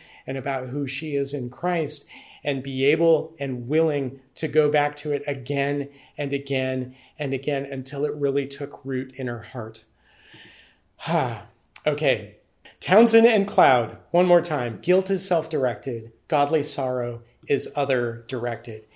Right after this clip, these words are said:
Guilt, uh, it's, it's not a, a good tool. It doesn't, it doesn't move you where you need to be, so God doesn't motivate you by guilt. He wants to make you aware of your sin and enable you to confess it to him and repent, to turn away from it.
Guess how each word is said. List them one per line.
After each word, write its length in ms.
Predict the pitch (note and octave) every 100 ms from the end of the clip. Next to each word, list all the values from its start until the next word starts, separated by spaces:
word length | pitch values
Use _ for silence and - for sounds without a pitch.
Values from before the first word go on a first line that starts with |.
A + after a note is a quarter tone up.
| - - _ -
Guilt, 400 | F#3 F#3 F#3 F3 -
uh, 160 | D3+ C#3 - - - - _
it's, 440 | D#3+ - - - _
it's 240 | D#3 D3+ D#3+
not 260 | C#3+ C#3
a, 220 | C3+ B2+ B2+
a 60 | C3+
good 200 | C3 B2
tool. 400 | A2+ A2 G#2+ G#2 - - -
It 200 | C#3+ C3+
doesn't, 440 | D#3+ D#3+ F3 E3+ - - _ _ _ _ _ _ _ - - - - -
it 140 | C3+
doesn't 300 | G3 F#3 F#3
move 220 | F3+ F3
you 100 | E3+
where 160 | D#3+ D#3
you 100 | D3+
need 200 | D3+ D3
to 60 |
be, 160 | C3+ C#3+
so 180 | - C3
God 560 | - D3 D#3 D#3+ B2+
doesn't 460 | D3 C#3 C#3+ C3+ C3+ _ _ _ _ -
motivate 580 | C#3 D3+ D3 B2 C3 C3
you 160 | B2
by 200 | A#2+ B2
guilt. 440 | A#2 B2 A#2 - - _ - - _ _
He 160 | - E3
wants 320 | E3 E3+ E3
to 80 | -
make 280 | D#3 D#3 D#3
you 180 | D3 C3+
aware 640 | C3+ C3+ C#3+ D#3 D3 C#3+
of 200 | C#3 C3+
your 140 | C3 B2
sin 380 | - C3+ B2 B2+
and 180 | C#3 C3+
enable 500 | C3+ C3+ D3+ D3+ C#3
you 220 | C3 B2
to 180 | - C3
confess 540 | B2+ A#2+ C#3+ B2 -
it 140 | A#2 -
to 200 | C3+ A#2+
him 220 | B2 B2
and 220 | C3 B2+
repent, 480 | B2 - C#3 B2 -
to 120 | C3+
turn 300 | - D#3 D3+
away 300 | C#3+ C3 C3
from 260 | - C3+ A#2
it. 180 | A2+